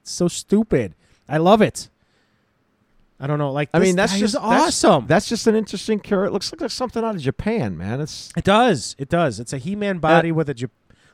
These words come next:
Speaker 1: like, a Japan dragon demon head.
Speaker 2: And look at the web gear. I mean, the, and the, the, like, the shoulder pauldrons and stuff. It's just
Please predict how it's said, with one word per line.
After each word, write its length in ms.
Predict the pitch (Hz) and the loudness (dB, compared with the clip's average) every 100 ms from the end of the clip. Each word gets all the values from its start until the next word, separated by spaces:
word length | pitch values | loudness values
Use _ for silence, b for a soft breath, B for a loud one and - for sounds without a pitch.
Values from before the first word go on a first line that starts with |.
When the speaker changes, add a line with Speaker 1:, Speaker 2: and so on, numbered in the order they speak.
| - | -8
Speaker 1:
like, 140 | 143 | -6
a 60 | 135 | -4
Japan 420 | 127 165 160 156 | -6 -2 -2 0
dragon 560 | 123 135 147 139 131 | 2 2 2 -2 -6
demon 600 | 117 131 147 135 110 101 - | -6 -4 -2 -4 -6 -10 -8
head. 300 | 120 92 78 _ | -6 -6 -10 _
Speaker 2:
And 140 | 151 175 | -2 0
look 140 | 262 | -2
at 80 | 285 | -2
the 80 | 196 | 2
web 280 | 151 170 143 | 4 4 0
gear. 280 | 110 87 - _ | -4 -6 -14 _
I 60 | 127 | -6
mean, 320 | 135 135 117 - | -4 -4 -8 -10
the, 280 | 120 143 - | -2 -2 0
and 180 | 139 | -2
the, 120 | 123 117 - | -4 -6 -8
the, 140 | 127 - | -10 -8
like, 140 | 123 - | -10 -8
the 80 | |
shoulder 460 | - 135 139 139 104 - _ - | -8 -6 -4 -4 -6 -10 _ -10
pauldrons 460 | 123 107 98 101 110 | -6 -6 -8 -10 -12
and 80 | |
stuff. 340 | - 120 98 - | -12 -10 -10 -12
It's 100 | - - | -14 -10
just 260 | 135 - | -10 -12